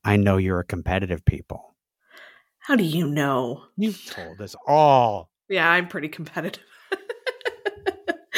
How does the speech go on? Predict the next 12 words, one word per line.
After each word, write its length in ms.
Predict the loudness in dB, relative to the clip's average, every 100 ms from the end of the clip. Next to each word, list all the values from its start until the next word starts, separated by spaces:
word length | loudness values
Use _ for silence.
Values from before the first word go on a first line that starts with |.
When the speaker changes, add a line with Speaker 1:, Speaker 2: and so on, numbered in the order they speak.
| 4
Speaker 1:
And 160 | 6 4
this 160 | 4 4
is 100 | 2
the 100 | 2
problem, 440 | 2 2 4 4
is 120 | 2
because 360 | 0 4 4 4
you're 120 | 0
competitive, 960 | 2 0 0 -2 -2 0 -2 -4 -8 _ _ -20 -8
when 220 | -2 0
the 80 | 0
ball 360 | 2 4 4